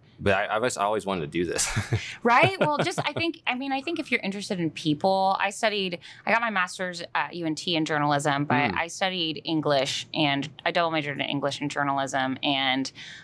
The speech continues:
Speaker 2: I was fortunate to have a few good professors, um, a few adjuncts and full-timers that were just really inspiring
Speaker 1: Mm.
Speaker 2: from just, um, you know, from both sides of it to, like, really get you into, um, you know,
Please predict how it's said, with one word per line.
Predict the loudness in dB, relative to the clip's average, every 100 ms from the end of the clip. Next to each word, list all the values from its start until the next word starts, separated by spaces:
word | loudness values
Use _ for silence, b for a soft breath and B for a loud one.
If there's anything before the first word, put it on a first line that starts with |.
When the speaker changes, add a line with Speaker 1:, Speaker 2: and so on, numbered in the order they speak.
| B -4
Speaker 2:
I | -2 0 -2 -10 _
was | 0 0 0
fortunate | -2 -4 -4 -4
to |
have | -2 -2
a | -4
few | -4 -2 0
good | -2 -2
professors, | -2 -2 -2 -2 2 2 2 -2 -2
um, | -2 -2
a |
few | -2 0
adjuncts | 0 -2 -6 -8 -6
and | -4 -4
full-timers | -6 -4 -4 -4 -4
that | -2 -2
were | -4
just | -2 -4 -6 B B B 0
really | 2 2
inspiring | -2 -4 -2 0 2 2 2 2 2
Speaker 1:
Mm. | 2
Speaker 2:
from | 0 0 -2 -2
just, | -2 -2 -4 -10 -8 -4
um, | -2 -4 -6 -10 -6
you | -4
know, | -4
from | -2 0
both | 2 0 0
sides | 0 0 -2
of | -2 0
it | 0 0
to, | -2 -2
like, | -2 -2
really | -2 -2
get | -2 -4 -4
you |
into, | -4 -4 -2 -2 0 -4 -6 B B B 0
um, | 2 2 0 -6 -10
you | -2 0
know, | 0 -2